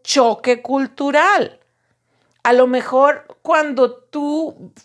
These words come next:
vas creciendo, o sea, imagínate que tú naciste en mil novecientos cincuenta y lo único que había era televisiones y sabías que, o sea, tú sabías que la televisión existía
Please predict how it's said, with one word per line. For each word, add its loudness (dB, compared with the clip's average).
vas 2
creciendo, -2
o -4
sea, 0
imagínate -2
que -4
tú -2
naciste -4
en -4
mil -2
novecientos 0
cincuenta 0
y 4
lo 8
único 0
que -4
había 2
era 0
televisiones 0
y -4
sabías 2
que, -2
o -2
sea, 0
tú -4
sabías 4
que 2
la 4
televisión -2
existía -6